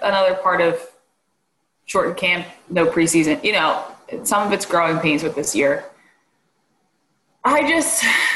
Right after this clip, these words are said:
like, the thing that concerns me, like you said, sky's not falling, season's not over.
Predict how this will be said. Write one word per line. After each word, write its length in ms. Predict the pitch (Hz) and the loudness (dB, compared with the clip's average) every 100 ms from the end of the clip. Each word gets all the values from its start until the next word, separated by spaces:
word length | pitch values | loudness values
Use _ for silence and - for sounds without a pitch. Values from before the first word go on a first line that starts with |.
| - - | -2 0
like, 380 | 262 254 247 240 | 0 2 0 2
the 80 | 254 | 0
thing 200 | 285 277 | 2 2
that 120 | 277 | 2
concerns 440 | 269 - 226 208 | 0 0 0 0
me, 80 | 220 | 0
like 160 | 208 202 | 0 0
you 40 | |
said, 220 | 202 196 | -2 -2
sky's 280 | - 180 180 | 0 -2 0
not 200 | 180 - | 0 2
falling, 280 | 180 175 170 | 2 2 0
season's 360 | 180 170 170 | -4 -2 -2
not 180 | 170 160 | 0 0
over. 560 | 160 160 160 156 151 | 0 2 2 2 0